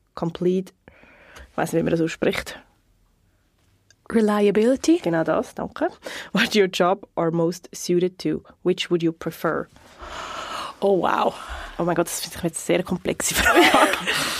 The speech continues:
Speaker 2: Also, wenn wir lieber, dass alle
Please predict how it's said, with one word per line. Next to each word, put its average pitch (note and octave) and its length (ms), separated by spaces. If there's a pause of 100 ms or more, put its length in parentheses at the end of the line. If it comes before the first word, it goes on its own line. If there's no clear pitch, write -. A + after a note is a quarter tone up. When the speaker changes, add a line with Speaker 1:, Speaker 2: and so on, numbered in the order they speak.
(320)
Speaker 2:
Also, G#3+ 240
wenn G#3 180
wir G#3 100
lieber, B3+ 640 (600)
dass - 180 (140)
alle C4+ 460